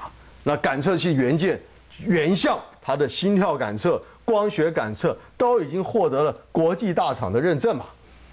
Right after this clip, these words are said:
对不对？那这是个爆发题材。从去年底六十多块，告诉你，当时股价大家自己看看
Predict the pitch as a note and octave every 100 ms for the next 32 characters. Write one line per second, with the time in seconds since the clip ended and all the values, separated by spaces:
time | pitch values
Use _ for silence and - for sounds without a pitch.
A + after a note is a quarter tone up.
0 | - - A3 B3+ E4 - - - E3 D#3+
1 | E4+ A3 F3 G3 B2+ C3 A2+ F2 D2+ C2+
2 | - - - - D#3+ - F#3+ C#3+ D3+ B2
3 | C#3+ F3 B2 C3+ E3 E3+ F3+ G#2 - -
4 | D3 D#3 C#3+ F#2 - - F#3+ F#3 E3 F3
5 | D3 C3+ E3+ A2+ F3+ F#3+ F#3 A3+ E3 G3+
6 | F3+ F#3+